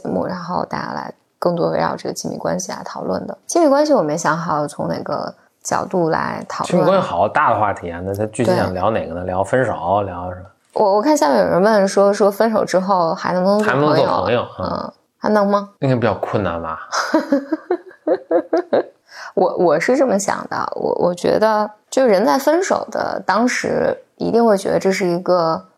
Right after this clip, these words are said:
Speaker 1: 呃，特别大的事儿。
Speaker 2: 也不会。
Speaker 1: 你，你，你
Speaker 2: 我觉得第一次分手可能会这样，但是你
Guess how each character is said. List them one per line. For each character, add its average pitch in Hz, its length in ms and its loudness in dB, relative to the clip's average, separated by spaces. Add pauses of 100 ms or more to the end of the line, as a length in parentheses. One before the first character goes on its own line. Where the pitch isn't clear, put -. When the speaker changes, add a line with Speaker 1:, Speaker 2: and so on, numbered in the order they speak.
(140)
Speaker 1:
呃， 175 340 0
特 311 120 2
别 247 120 4
大 160 220 0
的 - 80 -8
事 - 160 -4
儿。 - 140 -2 (120)
Speaker 2:
也 123 240 2
不 98 160 0
会。 95 200 0 (280)
Speaker 1:
你， 226 180 4
你， 254 360 4
你 240 300 2
Speaker 2:
我 233 60 4
觉 135 120 -2
得 - 20 4
第 220 160 2
一 269 80 4
次 262 100 4
分 151 140 4
手 120 120 4
可 113 80 2
能 101 140 -2
会 98 160 0
这 98 80 0
样， 98 140 2
但 220 120 2
是 202 60 4
你 147 240 2